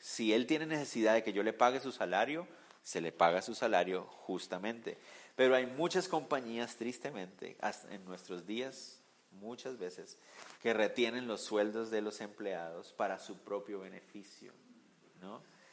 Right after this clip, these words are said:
Y dejan a los empleados esperando dos, tres, cuatro, cinco días, incluso,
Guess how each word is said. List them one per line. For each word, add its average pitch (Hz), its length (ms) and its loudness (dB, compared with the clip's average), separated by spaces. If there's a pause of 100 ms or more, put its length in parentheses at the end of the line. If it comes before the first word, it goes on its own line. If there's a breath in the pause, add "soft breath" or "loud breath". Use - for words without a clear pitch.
(240 loud breath)
Y 123 300 0
dejan 113 320 0
a 117 60 2
los 110 200 -2
empleados 98 640 2
esperando 95 520 -4
dos, 101 320 -4
tres, 98 300 -10
cuatro, 95 240 -10
cinco 98 420 -16
días, 98 460 -10
incluso, 95 560 -16